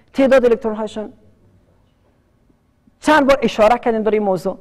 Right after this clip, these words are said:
گفتیم که یک اتم در حالت عادی تعداد الکترون هاش با هم یکسان می‌باشن. نیون پروتونش ده تاه، پس در حالت عادی از لحاظ چارچوب برقی هم خنثی است، الکترونش هم ده تا می‌باشن. پس می‌تونیم بگیم که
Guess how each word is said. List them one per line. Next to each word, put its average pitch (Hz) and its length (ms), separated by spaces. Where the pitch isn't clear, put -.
گفتیم 233 380
که 262 120
یک 185 380
اتم 196 300
در 160 140
حالت 156 320
عادی 147 200
تعداد 202 440
الکترون 262 340
هاش 226 180
با 202 100
هم 196 160
یکسان 131 260
می‌باشن. - 320
نیون 220 500
پروتونش 277 480
ده 196 160
تاه، - 200
پس 170 180
در 160 140
حالت 160 340
عادی 170 400
از 143 160
لحاظ 147 160
چارچوب 147 320
برقی 143 220
هم 233 180
خنثی 202 260
است، - 200
الکترونش 214 480
هم 190 120
ده 151 180
تا - 100
می‌باشن. - 320
پس 165 200
می‌تونیم 202 400
بگیم 127 200
که - 200